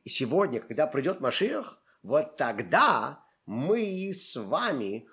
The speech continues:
увидим раскрытие не только божественности на уровне хохма,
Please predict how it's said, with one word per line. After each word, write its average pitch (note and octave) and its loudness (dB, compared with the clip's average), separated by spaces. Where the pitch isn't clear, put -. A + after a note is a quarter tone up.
увидим B2+ -4
раскрытие B2 -4
не G2 -8
только C#3 0
божественности A2 -2
на F#2 -6
уровне F#2 -8
хохма, C#3+ -6